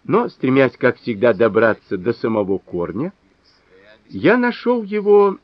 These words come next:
основание до такой степени шатким, что едва сам не отрёкся от него.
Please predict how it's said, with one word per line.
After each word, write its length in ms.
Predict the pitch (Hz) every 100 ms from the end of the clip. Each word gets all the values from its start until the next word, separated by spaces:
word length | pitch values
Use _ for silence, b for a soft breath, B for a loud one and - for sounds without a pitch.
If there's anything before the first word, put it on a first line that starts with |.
| _
основание 760 | 139 139 151 143 165 175 165 156
до 120 | 143
такой 320 | 151 170 196
степени 500 | - - 147 127 127
шатким, 640 | - 110 82 _ - 76 - b b b b
что 240 | - - 139
едва 340 | 131 117 180 - -
сам 320 | 131 98 80
не 180 | - 117
отрёкся 560 | 120 - 92 80 _ 82
от 140 | 76
него. 280 | 90 76 71